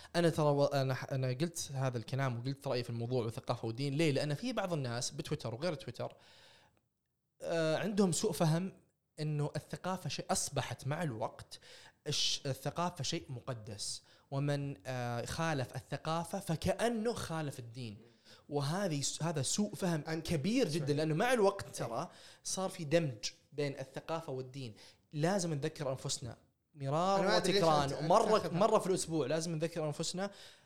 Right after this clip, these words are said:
Speaker 1: هل هذا الفعل اللي أنا أقوم فيه، هل هو من الدين ولا من الثقافة؟ ليش مهم هذا، ليش مهم هذه القضية؟
Speaker 2: مهم.
Speaker 1: لأنه لو تركت هذا ال-، الشيء الثقافي اللي قد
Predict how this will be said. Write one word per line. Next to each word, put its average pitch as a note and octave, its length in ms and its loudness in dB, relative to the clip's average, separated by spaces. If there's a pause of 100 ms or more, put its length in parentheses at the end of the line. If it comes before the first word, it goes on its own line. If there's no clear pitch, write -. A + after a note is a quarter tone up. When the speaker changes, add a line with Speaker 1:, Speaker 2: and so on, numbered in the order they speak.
Speaker 1:
هل A3 280 0
هذا G3+ 180 2
الفعل D#3 240 0
اللي C#3 160 0
أنا C#3+ 120 -2
أقوم C#3+ 300 -6
فيه، B2 440 -6
هل D#3 200 -4
هو D3 220 -2
من E3 120 -2
الدين E3+ 380 -6
ولا C3+ 200 -2
من A#2 140 -6
الثقافة؟ - 540 -10
ليش A3 280 4
مهم D#3+ 240 2
هذا، A#2+ 160 -2 (100)
ليش E3+ 240 -2
مهم C#3 200 0
هذه A#2 160 -2
القضية؟ A#2 560 -6
Speaker 2:
مهم. C3+ 200 -6 (120)
Speaker 1:
لأنه D#3+ 180 2
لو D3 120 4
تركت E3 400 0
هذا C#3+ 200 2
ال-، B2 200 -2
الشيء B2 300 -2
الثقافي - 420 -2
اللي C3 120 -2
قد E3 280 0